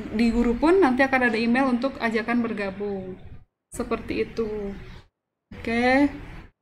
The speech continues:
<clears throat> Nah, sekarang, eh,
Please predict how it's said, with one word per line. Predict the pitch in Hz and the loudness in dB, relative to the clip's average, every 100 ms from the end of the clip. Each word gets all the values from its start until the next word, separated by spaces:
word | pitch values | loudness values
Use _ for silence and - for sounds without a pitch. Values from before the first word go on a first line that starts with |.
| _ - | _ 8
<clears throat> | 254 220 - - - - - - - - - - - | 8 8 4 -8 -12 -10 -10 -10 -10 -10 -10 -10 0
Nah, | 247 254 247 247 | 8 8 8 4
sekarang, | 233 226 220 247 349 415 - - - - - - - - - - - | 0 4 8 10 8 6 -4 -10 -12 -12 -12 -12 -14 -14 -14 -14 -2
eh, | 254 254 247 247 247 | 2 6 6 8 8